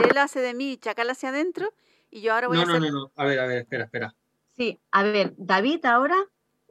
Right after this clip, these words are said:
Speaker 3: David, David.
Speaker 1: Sí.
Speaker 2: Sí,
Speaker 3: Es
Speaker 2: yo voy,
Speaker 3: Maripino.
Speaker 2: yo voy a hacer de Maripino con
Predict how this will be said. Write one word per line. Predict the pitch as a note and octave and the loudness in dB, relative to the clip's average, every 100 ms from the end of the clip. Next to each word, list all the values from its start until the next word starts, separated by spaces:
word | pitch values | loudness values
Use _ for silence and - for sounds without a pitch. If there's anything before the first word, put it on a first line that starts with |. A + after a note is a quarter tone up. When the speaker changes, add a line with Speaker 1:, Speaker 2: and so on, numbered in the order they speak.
| _ _ _ _ | _ _ _ _
Speaker 3:
David, | F3 F3 G#3+ A#3 F#3+ | -4 0 0 -2 -4
David. | F3 D3 F3 G#3+ _ - F3+ | -6 -4 -4 -6 _ -10 -8
Speaker 1:
Sí. | E3+ F3 - _ _ _ - | -6 -6 -8 _ _ _ -4
Speaker 2:
Sí, | - E3 | -2 0
Speaker 3:
Es | G#3+ | -2
Speaker 2:
yo | G#3+ | 4
voy, | A#3 G3+ | 6 6
Speaker 3:
Maripino. | G#3 F3 C#3+ - _ _ _ _ | 4 0 -8 -18 _ _ _ _
Speaker 2:
yo | F3 | 4
voy | G3+ A3 | 8 8
a | |
hacer | - F3 | 6 2
de | D#3+ | 2
Maripino | D#3+ D#3 C#3 G3 A#3+ A#3+ | 2 2 0 0 0 2
con | G#3 B3 | 2 2